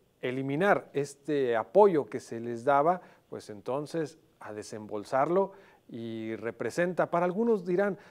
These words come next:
"Son cuatrocientos, son quinientos pesos". Pues sí, efectivamente, son quinientos pesos que tienes que encontrar la manera de sacarlos de algún, o quitarlos de algún, eh, ya pago que tienes para destinarlo a ello.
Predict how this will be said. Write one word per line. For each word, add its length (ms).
"Son 220
cuatrocientos, 720
son 140
quinientos 480
pesos". 320
Pues 180
sí, 140
efectivamente, 840
son 240
quinientos 540
pesos 420
que 180
tienes 600
que 140
encontrar 640
la 180
manera 440
de 120
sacarlos 580
de 80
algún, 340
o 240
quitarlos 580
de 60
algún, 440
eh, 300
ya 240
pago 300
que 120
tienes 460
para 220
destinarlo 600
a 120
ello. 280